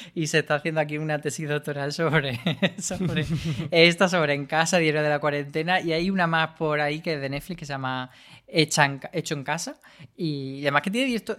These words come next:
tiene directores muy, muy importantes, tiene a Pablo Larraín, tiene a, a Pablo Sorrentino, tiene a varias gente, y aún así no está sonando mucho.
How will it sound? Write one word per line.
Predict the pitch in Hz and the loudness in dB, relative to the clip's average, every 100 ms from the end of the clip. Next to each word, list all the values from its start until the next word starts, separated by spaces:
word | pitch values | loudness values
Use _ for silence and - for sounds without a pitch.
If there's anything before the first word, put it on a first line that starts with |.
| 175 | -6
tiene | 180 208 | -2 -2
directores | 220 196 190 202 | -2 -4 -2 -2
muy, | 190 180 180 | -2 -4 -2
muy | 175 | -4
importantes, | 170 165 160 170 | -2 -4 -6 -6
tiene | 180 156 | -8 -4
a | 147 | -4
Pablo | 151 147 147 | -2 0 0
Larraín, | 139 139 139 170 180 | -2 -6 -6 -4 -4
tiene | 151 | -4
a, | 143 147 | -2 -4
a | - 165 143 | -2 -2 -2
Pablo | 147 143 | -2 -4
Sorrentino, | 139 139 135 131 151 196 196 | -6 -8 -8 -6 -4 -2 -2
tiene | 160 | -4
a | 143 | -4
varias | 147 143 | -4 -4
gente, | - 196 208 | -2 -2 0
y | 175 | 0
aún | 156 | 0
así | 131 190 226 - | -2 -4 -4 -6
no | 190 175 170 180 | -2 0 2 2
está | 190 190 | 0 -2
sonando | 190 165 151 | -2 -4 -4
mucho. | 143 165 202 | -6 -8 -10